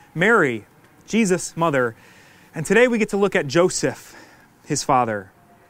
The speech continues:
We rarely look at Joseph when we look at the Christmas story. He just sort of blends into the wallpaper of the Nativity.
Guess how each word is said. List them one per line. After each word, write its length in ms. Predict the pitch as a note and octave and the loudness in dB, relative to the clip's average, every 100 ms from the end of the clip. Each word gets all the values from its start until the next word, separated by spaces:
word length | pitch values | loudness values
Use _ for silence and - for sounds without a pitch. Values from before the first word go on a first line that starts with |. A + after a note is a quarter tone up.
| _ _ _ _ _ _ - | _ _ _ _ _ _ -2
We 80 | F3 | 2
rarely 460 | F#3 A#3+ A3+ G#3 | 4 6 6 4
look 300 | F3+ G3+ - - | 4 2 0 -6
at 140 | E3+ | -4
Joseph 580 | B2+ F3+ E3+ D#3+ C3+ - | 2 0 2 -2 -4 -4
when 100 | D#3 | 0
we 120 | D3+ | 2
look 180 | D#3 D#3 | 2 0
at 80 | D#3 | -4
the 80 | C#3 | -2
Christmas 400 | D#3 - C#3+ - | -2 -4 -6 -4
story. 380 | D3 C3+ B2+ | -2 0 0
He 100 | B2+ | -2
just 220 | D#3+ E3+ - | -2 -2 0
sort 160 | E3+ | 2
of 160 | C3 A#2 | 0 0
blends 500 | D#3 E3 E3+ E3+ D3+ | 0 2 0 -2 -4
into 280 | E3+ D3+ C#3+ | -6 -2 0
the 100 | C3 | 2
wallpaper 760 | C#3+ D3+ D#3 D#3+ C#3+ D3 C#3 | 2 2 2 0 0 0 -2
of 280 | C#3 C#3 B2 | -2 -4 -2
the 100 | B2+ | -4
Nativity. 600 | A#2+ - D3 B2+ A#2 G#2+ | -4 -2 0 0 0 -4